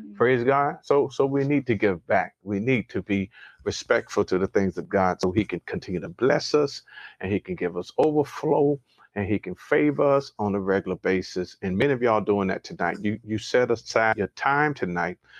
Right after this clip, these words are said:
Speaker 2: and God's gonna bless you for doing that as well on tonight.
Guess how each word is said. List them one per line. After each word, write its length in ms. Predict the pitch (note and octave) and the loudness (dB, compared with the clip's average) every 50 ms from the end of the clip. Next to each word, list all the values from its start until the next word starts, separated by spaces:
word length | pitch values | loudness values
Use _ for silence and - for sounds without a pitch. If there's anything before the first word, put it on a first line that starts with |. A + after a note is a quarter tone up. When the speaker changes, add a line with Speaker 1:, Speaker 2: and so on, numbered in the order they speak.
| - - - _ - | -20 -20 -14 _ -8
Speaker 2:
and 120 | F#2 E2 | -4 0
God's 240 | F#2+ F#2+ G2 F#2+ - | 2 2 2 2 0
gonna 200 | - F#2 F2+ E2+ | -2 -2 -2 -2
bless 380 | E2+ F#2 F#2+ G2 F2+ - - | -2 0 2 2 2 0 -2
you 60 | F2+ F2 | -6 -6
for 160 | - - E2+ | -6 -6 -6
doing 280 | E2 F#2 F2 F2 F2 | -4 -2 -2 -2 -2
that 200 | F2 F2 E2+ - | -2 -2 -2 -4
as 180 | F2+ F#2+ - - | -6 -10 -10 -4
well 280 | E2+ F2+ F2 E2+ E2+ E2+ | -2 -2 0 0 -2 -4
on 120 | F2 - | -8 -8
tonight. 440 | - - F2 D#2+ E2 D#2+ D#2+ E2+ | -8 -10 -8 -6 -6 -6 -6 -8